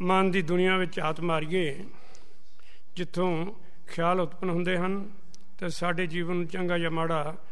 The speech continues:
ਬਣਾਉਣ ਦੇ ਸਮਰੱਥ ਹੁੰਦੇ ਹਨ। ਗੁਰਮੁਖ ਪਿਆਰੇ ਮਹਾਂਪੁਰਖ ਬਾਬਾ ਜੀ ਹੋਣਾ ਨੇ ਆਪਣੇ ਅਨੁਭਵ ਵਿੱਚੋਂ, ਆਤਮ ਪ੍ਰਕਾਸ਼ ਵਿੱਚੋਂ ਜੋ ਇਹ ਰਚਨਾਵਾਂ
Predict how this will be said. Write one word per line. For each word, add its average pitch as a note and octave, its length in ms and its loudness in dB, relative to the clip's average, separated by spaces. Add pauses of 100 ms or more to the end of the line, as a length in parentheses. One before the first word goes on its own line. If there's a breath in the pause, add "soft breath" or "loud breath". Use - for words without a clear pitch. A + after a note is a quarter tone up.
(320 soft breath)
ਬਣਾਉਣ E3 240 2
ਦੇ E3 100 -2
ਸਮਰੱਥ E3+ 460 -2
ਹੁੰਦੇ D3 260 -2
ਹਨ। B2+ 120 -4 (1700 soft breath)
ਗੁਰਮੁਖ E3 320 0
ਪਿਆਰੇ F3+ 220 2
ਮਹਾਂਪੁਰਖ E3+ 440 0
ਬਾਬਾ E3 260 0
ਜੀ E3+ 100 0
ਹੋਣਾ F3+ 180 2
ਨੇ F#3 340 0 (1500 loud breath)
ਆਪਣੇ F3+ 380 0
ਅਨੁਭਵ F3 300 2
ਵਿੱਚੋਂ, F#3 560 0 (240)
ਆਤਮ E3 400 0
ਪ੍ਰਕਾਸ਼ E3+ 540 0
ਵਿੱਚੋਂ F#3 500 -2 (1000 loud breath)
ਜੋ F3 160 0
ਇਹ F3 80 2
ਰਚਨਾਵਾਂ E3+ 640 0